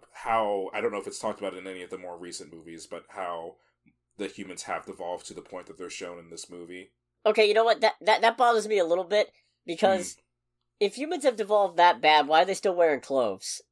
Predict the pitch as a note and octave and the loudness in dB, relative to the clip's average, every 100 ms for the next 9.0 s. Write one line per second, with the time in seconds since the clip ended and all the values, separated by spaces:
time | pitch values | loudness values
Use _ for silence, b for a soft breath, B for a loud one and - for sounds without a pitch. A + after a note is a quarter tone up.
0 | _ - D#3 G3+ B3 A#3+ F3+ F3+ E3+ D3+ | _ 6 8 6 0 -2 -2 -2 -2 0
1 | C#3 C3+ B2 B2 A2+ A2+ A2 G#2+ G2+ G2 | 2 2 0 -4 -4 -4 -2 -4 -4 -6
2 | _ _ _ A3 C4+ F#3+ G#3 G#3 C#3 C#3 | _ _ _ 8 8 8 10 10 8 6
3 | E3+ B B B B D#3 D#3+ E3+ - F#3 | 2 B B B B -4 -2 -2 2 0
4 | F#3 F#3+ C3 C#3 C#3+ - A#2 B2 D3 C#3+ | 2 -2 -2 -2 -4 -4 -4 -4 -6 -6
5 | B2 A#2 B2+ - - C#3+ C#3 C#3+ D3 D3 | -6 -4 -6 -6 -4 -4 -2 -4 -4 -4
6 | C3+ B2+ - A#2+ A2 A2 G2+ G2+ F#2 A2 | -4 -6 -8 -8 -6 -8 -6 -8 -6 -8
7 | A2 G2 G2 A2 A2+ A2+ A#2 A#2+ A#2+ A#2 | -8 -10 -8 -6 -6 -6 -6 -4 -4 -4
8 | A2 G#2 G#2 G2+ A#2+ A2+ G2+ G#2+ G2+ | -4 -6 -6 -8 -10 -10 -8 -6 -6